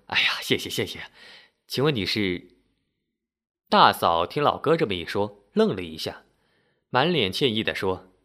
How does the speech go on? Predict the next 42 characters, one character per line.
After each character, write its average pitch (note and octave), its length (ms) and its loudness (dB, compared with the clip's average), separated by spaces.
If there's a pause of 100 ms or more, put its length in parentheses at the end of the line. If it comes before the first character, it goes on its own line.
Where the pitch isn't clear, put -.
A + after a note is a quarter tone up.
(200)
：“哎 - 100 -2
呀， - 300 -2
不 E3+ 80 2
好 G#2+ 100 -4
意 A#2 160 0
思 - 140 -6
啊， - 160 -6 (420)
我 B2 140 0
是 - 140 -2
你 A2+ 120 -2
们 A2+ 120 -2
楼 A#2 160 2
下 D3 260 -4
的， F#2 240 -12 (280)
我 G2+ 100 0
姓 A2+ 220 -4
白， F2 580 0 (260)
你 A2+ 80 -4
们 C#3 100 -4
才 A#2 160 -4
搬 F3 200 0
过 D3 120 0
来， F2+ 320 -2 (240)
这 F#3+ 140 0
碗 F#2+ 160 -2
汤 D3+ 220 -6
啊， C3+ 200 -2 (220)
就 F3+ 220 4
算 C#3 260 0
是 B2+ 420 -2
咱 E3 140 -2
们 G3 100 0
老 G2+ 200 0
住 E3+ 200 0
户 C3+ 200 0
的 A#2+ 100 0
一 F3 80 -4
点 G#2+ 140 -6
见 G3+ 180 -2
面 E3 200 -2
礼 E2+ 240 -8
啊。” D#3 220 -8